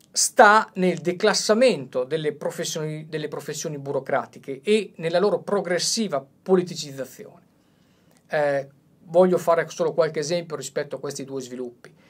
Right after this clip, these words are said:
eh, collocando il nostro punto di osservazione privilegiato essenzialmente sulla Francia, che è un paese che ben esemplifica entrambe le dinamiche. In Francia per lungo tempo nella, la carriera nella pubblica amministrazione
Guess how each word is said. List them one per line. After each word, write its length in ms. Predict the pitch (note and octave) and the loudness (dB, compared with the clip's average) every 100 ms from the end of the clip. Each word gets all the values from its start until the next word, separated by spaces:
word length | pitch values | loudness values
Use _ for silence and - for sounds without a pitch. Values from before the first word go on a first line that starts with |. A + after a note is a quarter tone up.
| _ _ _ - | _ _ _ -6
eh, 840 | D3+ D3 D3 C#3+ C#3+ C#3 C#3 C#3+ - _ _ _ _ _ _ _ _ _ _ - | 0 2 4 2 2 2 0 -2 -8 _ _ _ _ _ _ _ _ _ _ 4
collocando 760 | G#3 F#3 F#3+ F#3+ F3+ E3 D3 D3 | 6 6 6 6 6 4 0 0
il 60 | |
nostro 280 | D#3+ E3+ E3+ | -2 -4 -6
punto 200 | F3+ F3 | -8 -6
di 80 | D#3 | -8
osservazione 500 | D3+ D#3 C#3+ F3+ D#3+ | -8 -8 -8 -6 -6
privilegiato 720 | D3+ D3+ D#3+ D#3+ D3 D#3 D#3+ | -8 -8 -2 0 0 0 -6
essenzialmente 680 | E3 - D#3+ D#3+ D3+ D3+ C#3 | -8 -6 -6 -6 -8 -10 -12
sulla 200 | D3 C3 | -10 -8
Francia, 520 | - C#3+ A2+ - - | -2 -4 -4 -12 -14
che 100 | - | -10
è 40 | C#3 | -10
un 100 | C#3 | -4
paese 380 | C#3 D3+ C3 | -2 -2 -4
che 100 | C3 | -8
ben 160 | C3 D#3+ | -6 -4
esemplifica 640 | D3 C#3 B2 D#3 D#3 - | -4 -6 -8 -12 -12 -12
entrambe 380 | C3 C3+ C3+ B2+ | -10 -6 -6 -6
le 60 | A#2+ | -10
dinamiche. 440 | A#2+ A#2 B2 _ _ _ _ _ _ _ _ | -12 -14 -20 _ _ _ _ _ _ _ _
In 140 | - G3+ | 0 4
Francia 320 | C4 C4+ G3+ | 6 6 4
per 120 | F3 | 2
lungo 220 | F#3 G3 | 4 4
tempo 260 | G3 B3 G#3 | 4 4 4
nella, 300 | E3+ D#3 D3+ | -2 0 0
la 160 | D#3+ D#3+ | 0 2
carriera 340 | E3+ G3+ G#3 | 2 4 2
nella 140 | D#3 | 0
pubblica 340 | D#3 F#3 F3+ E3+ | -2 -4 -2 -4
amministrazione 1040 | E3 E3+ E3 - E3 - G#3+ A3 A3 A3 | -4 -8 -8 -8 -10 0 4 4 4 0